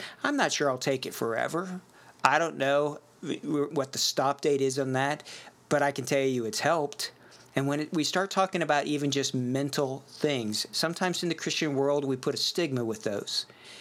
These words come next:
And we're not, we're afraid to say, "Hey, I'm depressed," or, "I've been feeling anxious." It's, it's like we can't share the personal struggles that are there. So who are you sharing your struggles with? I hope it's, if you're married, it's your spouse. I hope it's even with your team.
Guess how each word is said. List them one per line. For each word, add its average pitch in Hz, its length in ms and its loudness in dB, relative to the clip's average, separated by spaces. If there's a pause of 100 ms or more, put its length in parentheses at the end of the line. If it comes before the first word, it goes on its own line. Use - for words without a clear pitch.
(160)
And 135 160 2
we're 131 120 2
not, 127 300 0
we're 139 160 0
afraid 135 500 0
to 131 60 0
say, 135 240 2
"Hey, 156 160 2
I'm 135 140 2
depressed," 117 680 -2
or, 127 120 2
"I've 139 80 0
been 139 120 0
feeling 131 320 0
anxious." 123 680 -2 (320)
It's, 135 260 2
it's 147 160 0
like 151 160 0
we 147 60 2
can't 139 300 -2
share 127 760 0 (240)
the 131 240 0
personal 143 420 -2
struggles 123 440 0
that 120 100 0
are 117 120 -2
there. 117 360 0 (560)
So - 180 0
who 151 140 2
are 262 80 0
you 208 100 2
sharing 165 300 2
your 131 80 2
struggles 127 400 0
with? 104 300 -6 (320)
I 139 100 4
hope 180 240 2
it's, - 400 -2
if 139 160 0
you're 135 80 2
married, 131 460 0
it's 120 120 -2
your 120 80 -2
spouse. 123 640 0 (380)
I 135 60 -4
hope 170 240 0
it's 208 180 -2
even 175 220 0
with 156 180 0
your 135 80 0
team. 147 520 -2